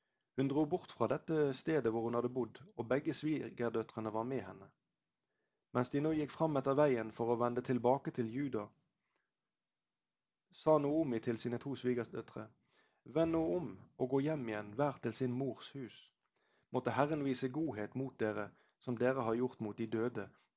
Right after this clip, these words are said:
og mot meg." Det samme kapittelet forteller videre hvordan det går med disse to svigerdøtrene, og vi skal lese det fjortende verset.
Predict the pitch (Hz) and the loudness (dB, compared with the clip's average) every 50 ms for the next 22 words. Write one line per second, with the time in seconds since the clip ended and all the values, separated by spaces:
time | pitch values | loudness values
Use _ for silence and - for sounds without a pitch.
0 | _ _ _ - 110 113 110 - - 110 107 104 101 - - _ _ _ _ _ | _ _ _ -6 -4 -4 -4 -4 -4 -4 -4 -6 -6 -10 -18 _ _ _ _ _
1 | _ _ _ _ _ _ _ _ _ _ _ _ _ _ _ _ _ _ _ _ | _ _ _ _ _ _ _ _ _ _ _ _ _ _ _ _ _ _ _ _
2 | _ _ _ _ _ _ _ - 120 113 - 139 139 156 156 143 - 127 - 151 | _ _ _ _ _ _ _ -4 -4 2 6 6 6 6 6 4 2 0 0 -2
3 | 147 - - 127 120 117 117 113 - 127 - 135 139 139 127 120 113 123 131 131 | -2 0 2 4 6 6 6 4 2 0 2 4 4 6 6 4 4 4 4 4
4 | 143 131 120 117 117 - 147 139 123 123 123 127 127 143 139 123 113 113 113 120 | 4 4 4 4 2 2 2 2 2 2 0 0 2 4 4 6 4 4 0 -2
5 | - - 127 - - 131 123 120 - - - - 127 127 123 113 110 104 107 104 | -2 -4 -4 -2 -2 -2 -2 -2 -2 -4 -4 0 0 0 2 0 -2 -4 -6 -8
6 | - - - 113 117 117 117 113 - - 117 120 123 123 - 135 120 117 - 120 | -10 -10 -8 -6 -2 -2 -2 -2 0 2 2 2 2 0 0 -2 -4 -2 -2 -4
7 | 113 - - - - 117 113 110 113 113 - - - 110 | -4 -4 -8 -8 -4 -2 0 0 0 -2 -2 -6 -10 -10